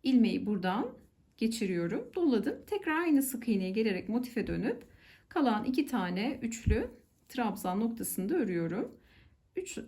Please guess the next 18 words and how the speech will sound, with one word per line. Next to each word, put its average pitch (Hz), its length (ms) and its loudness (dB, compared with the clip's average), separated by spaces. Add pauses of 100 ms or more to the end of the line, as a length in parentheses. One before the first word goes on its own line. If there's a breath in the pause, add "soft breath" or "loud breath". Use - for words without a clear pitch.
e, 185 200 -2
üç - 240 -6
tane 202 420 -2
üçlü 214 260 -2
trabzan 170 540 -4
ördük. 285 420 0
İkincisinde 240 800 2 (400 soft breath)
bağlantıyı 254 540 6
kurmuş - 340 -6
olduk. - 280 -10
Bakın, - 280 -8
bağlantı 233 460 0
bu 349 60 0
şekilde 180 360 -4
olacak. 214 340 -4
Çok - 240 -6
güzel 190 320 -2
oluyor. 190 420 -2